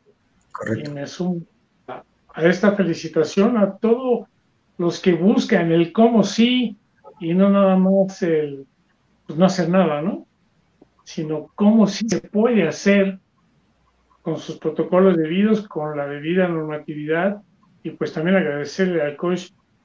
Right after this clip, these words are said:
Speaker 2: Fisher que nos puso en contacto de nueva cuenta, y
Speaker 1: Eric.
Speaker 2: mencionarles el día de mañana jueves en Kickoff on Pride tenemos a Alonso Gaxiola,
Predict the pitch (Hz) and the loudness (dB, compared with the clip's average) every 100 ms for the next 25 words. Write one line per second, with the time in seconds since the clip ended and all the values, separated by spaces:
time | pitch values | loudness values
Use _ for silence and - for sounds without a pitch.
0 | _ _ 190 185 190 165 160 151 151 - | _ _ -2 0 0 -2 -6 -8 -8 0
1 | 202 - 170 - 156 151 190 190 170 156 | 2 2 -2 -2 -4 0 0 0 0 0
2 | 170 196 196 208 202 196 220 226 226 _ | 2 2 4 4 4 4 2 0 -2 _
3 | _ _ _ - 123 - - 196 190 - | _ _ _ 0 4 4 4 2 4 2
4 | 240 240 - _ _ - - _ _ _ | 0 -4 -4 _ _ -10 -10 _ _ _
5 | _ _ _ _ - 165 190 196 190 160 | _ _ _ _ -6 0 4 6 6 4
6 | - _ _ _ _ _ - 175 165 170 | -4 _ _ _ _ _ -8 -2 0 2
7 | 190 202 190 202 185 185 165 170 160 190 | 4 4 2 2 4 4 0 -4 -6 -6
8 | 190 190 165 - 180 180 170 170 175 170 | -4 -4 -4 -2 -2 -2 -4 -2 -4 -2
9 | 160 151 147 143 143 156 175 175 160 147 | -4 -6 -10 -8 -6 -4 -4 -4 -6 -6
10 | 147 190 175 170 160 | -4 -2 -2 -2 -4